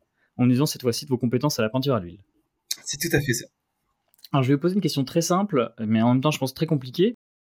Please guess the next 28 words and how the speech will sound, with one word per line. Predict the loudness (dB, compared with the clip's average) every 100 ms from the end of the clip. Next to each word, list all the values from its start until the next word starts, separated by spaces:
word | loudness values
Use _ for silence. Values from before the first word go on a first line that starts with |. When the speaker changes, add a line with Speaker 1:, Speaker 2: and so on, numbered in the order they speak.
| -10
Speaker 1:
En |
sachant | -2 0 0
qu'il | 0 0
y |
a | 2
un | 4
bagage | 2 2 2 0 -6
culturel | -18 -16 -8 -6 -6 -10 -16 _ 2
énorme | 4 4 2 0 -4 -8
concernant, | -14 -14 -6 -2 -2 -2
euh, | -4 -2
Conan | 2 4 4 2
ou | 0
même | -4 -4
Howard, | 0 2 2 0 -2 -6 _ _ _ _
comment | 2 2 2 2
on |
s'inspire, | 2 -2 -2 -4 -4 -4
euh, | -8 -14 -20 _ _ _
pour | 0 2
dessiner | 0 0 2 2 0 -4
justement | -6 -2 0
Conan | 0 0
le | 0
Barbare ? | 0 -4 -10 _ _ _ _ _ _ _ _
Speaker 2:
Alors, | 2 4 2
moi, | 4 6 8 8 8 6 6 6 6 6
euh, | 4 2